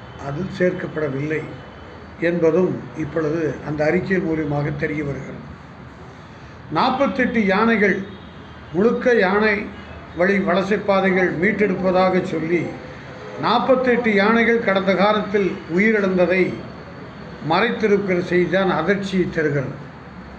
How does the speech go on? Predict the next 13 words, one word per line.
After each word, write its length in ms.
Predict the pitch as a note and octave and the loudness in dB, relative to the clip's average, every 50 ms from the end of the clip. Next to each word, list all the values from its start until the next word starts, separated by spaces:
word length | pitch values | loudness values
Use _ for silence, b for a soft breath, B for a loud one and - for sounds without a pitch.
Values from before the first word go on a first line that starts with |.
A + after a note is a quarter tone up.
| - - - - - - - - | -18 -18 -18 -18 -18 -14 -6 -2
கோயம்புத்தூரில் 760 | D#3+ F3+ F#3+ F#3 F#3+ F#3 - - E3+ D#3+ D#3 D#3+ F#3 G3+ G#3+ G3 - - - - - - - - - - - - - - - - C3+ | 0 0 2 2 0 0 0 -2 -2 -2 0 0 -2 -2 -4 -6 -10 -12 -16 -16 -18 -18 -18 -16 -16 -16 -16 -16 -16 -16 -12 -6 -2
ஆன்மீக 440 | D3 F3 F#3+ F#3+ G3 G3 F#3+ F#3 F3 | 0 2 2 4 4 4 4 2 0
தலங்கள், 580 | - - D#3+ D#3 D3+ D3+ D3+ E3 F3+ F#3 G3 G3+ - - - - - - - - - - - - - - - - - - - - - - - - - - - - - - - E3+ E3 | 0 -2 -2 -2 -2 -2 -2 0 -2 -2 -2 -6 -10 -12 -14 -16 -16 -16 -16 -16 -16 -16 -16 -16 -16 -16 -16 -16 -16 -16 -16 -16 -14 -14 -14 -14 -14 -14 -12 -14 -14 -12 -8 -2 0
ஈசாவை 560 | F#3 G#3 G3 G3 G#3 G3+ G3+ F#3 F#3+ F3 - | 0 0 2 2 2 4 4 2 0 0 0
துவங்கி 380 | - F3 E3+ F3 F3+ F3+ G3+ G3+ | 0 0 2 2 2 2 0 0
கார்னியா, 720 | F#3 D3+ D#3 D#3+ F3+ F#3+ F3 F3 E3+ E3 E3 F3 F3+ F#3+ G3 - - G3 - - - - C#3 C#3 | 0 2 2 2 4 2 2 0 -2 -2 0 0 2 2 2 0 -2 -4 -6 -10 -12 -10 -6 -2
ரேகொண்டா, 560 | D#3 F3 F#3 F#3 - F3+ F3 D#3+ E3 F3 F#3 F#3+ F#3+ G3 G3+ - - - - - - - - - | 0 0 0 0 -2 -4 -4 -2 -2 0 0 0 -2 -2 -4 -6 -8 -10 -12 -12 -12 -14 -8 -4
அதே 200 | - E3 F3+ F#3+ | -2 0 2 2
போல் 200 | F#3 F3 F3+ F3 | 2 2 2 4
அமிர்தாயி, 720 | F3 E3 D#3 D#3+ F3+ F#3+ F#3 F3+ F3+ F3 E3+ D#3+ D#3+ F3 F#3 F#3 - - - - - | 4 2 2 2 2 4 4 4 4 4 4 2 0 -4 -4 -6 -8 -10 -12 -8 -4
சென்மியானந்தா 600 | E3 F3 F#3+ F#3+ F#3+ F#3 F3+ F3 E3+ D#3+ D#3+ E3 - - | -2 0 0 2 2 2 2 0 0 0 0 -2 0 0
போன்ற 260 | E3 E3 E3 E3 D#3+ | -2 -2 -2 -2 -2
கல்லூரி, 480 | D#3 - D3+ D#3+ F3 F#3 F3+ E3 C#3+ | -2 -4 -4 -2 -2 0 0 0 -2